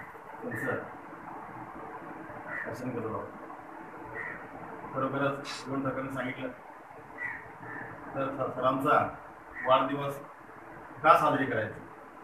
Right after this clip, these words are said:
तर सरांचं हाच माग आहे, समाजाला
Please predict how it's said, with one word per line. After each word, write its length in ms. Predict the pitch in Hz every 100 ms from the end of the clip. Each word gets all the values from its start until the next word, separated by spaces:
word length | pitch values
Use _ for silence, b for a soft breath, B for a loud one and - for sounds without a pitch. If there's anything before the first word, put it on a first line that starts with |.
| - - - -
तर 120 | 156
सरांचं 580 | 151 147 156 165 170 170 - - - - - - - - -
हाच 180 | - - 165
माग 160 | 156
आहे, 180 | 156 151 - - - - - - - -
समाजाला 600 | 143 143 151 151 156 -